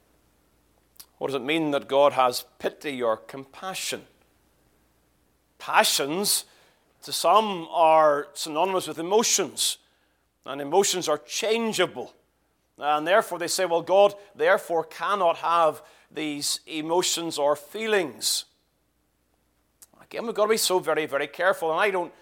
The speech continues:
pretend even for one minute to answer all the questions here. Uh, this is not the scope. This is a,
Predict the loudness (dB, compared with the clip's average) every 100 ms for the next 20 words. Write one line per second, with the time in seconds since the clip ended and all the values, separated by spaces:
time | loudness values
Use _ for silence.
0 | _ _ -12 -2 2 2 0 -4 -2 -4
1 | 0 -2 -2 -4 -4 -4 -2 -2 -2 -4
2 | 0 0 -2 -4 -2 -2 -4 -6 -4 -2
3 | -4 -6 -18 -6 -2 -2 -4 -4 0 0
4 | -2 -8 -6 -2 -2 -2 -2 -2